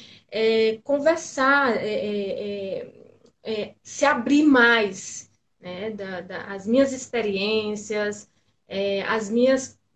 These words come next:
dificuldades com um grupo de mulheres e ver que não é só eu,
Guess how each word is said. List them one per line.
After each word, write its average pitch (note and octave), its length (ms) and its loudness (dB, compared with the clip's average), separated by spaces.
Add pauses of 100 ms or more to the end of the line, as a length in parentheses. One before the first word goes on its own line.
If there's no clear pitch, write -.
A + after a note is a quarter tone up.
(160)
dificuldades A3+ 1400 -2 (460)
com B3 160 0
um - 40 2
grupo C#4+ 280 0
de B3+ 100 -4
mulheres B3 560 4
e D4 80 -2
ver C#4+ 300 -2
que F4 140 -10
não E4 240 -6
é D#4 120 0
só D#4 320 2
eu, C#4+ 420 10